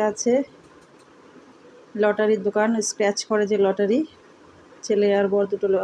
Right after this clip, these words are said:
আহ, আশি টাকার লটারি কাটলো, মানে তিনটে কাটলে আশি টাকা আর কি। আশি টাকার লটারি কেটে বিশ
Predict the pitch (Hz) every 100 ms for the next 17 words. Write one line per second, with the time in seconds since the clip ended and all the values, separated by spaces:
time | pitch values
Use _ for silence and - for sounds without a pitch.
0 | 190 185 185 - - - 190 196 202 202
1 | 208 202 190 185 196 202 190 185 190 269
2 | 214 202 226 220 220 220 214 233 233 202
3 | 220 208 196 190 180 - 320 - - -
4 | - - 190 214 214 220 214 202 208 226
5 | 240 240 190 196